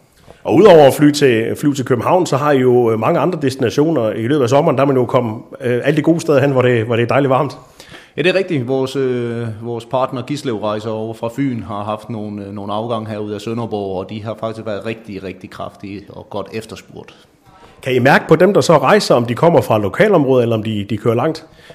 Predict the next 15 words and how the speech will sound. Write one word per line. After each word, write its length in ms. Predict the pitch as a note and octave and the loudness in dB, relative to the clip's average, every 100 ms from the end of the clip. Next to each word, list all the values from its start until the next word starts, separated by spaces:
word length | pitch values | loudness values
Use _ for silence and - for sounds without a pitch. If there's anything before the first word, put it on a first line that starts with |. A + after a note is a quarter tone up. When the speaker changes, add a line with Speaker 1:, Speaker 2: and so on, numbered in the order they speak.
| _ | _
Speaker 2:
Det 40 | |
er 40 | A2+ | -4
faktisk 180 | D3+ | -4
en 60 | D3+ | -2
god 140 | F3 | -2
blanding. 380 | D3+ C#3 D3+ D#3 G#2 - - | 2 2 2 -4 -10 -20 -16
Altså, 160 | A2+ A2+ | -12 -6
vi 100 | B2 | -4
har 100 | B2+ | -2
haft 200 | C3+ - | -4 -4
nogen 300 | D#3 D#3 D3+ | -6 -4 -2
helt 180 | D#3 C#3 | -2 -2
op 160 | C3+ | -4
fra 100 | B2 | -6
Nordjylland, 600 | A#2+ C#3 D3+ B2 G2+ G2+ | -4 -2 0 0 -2 -6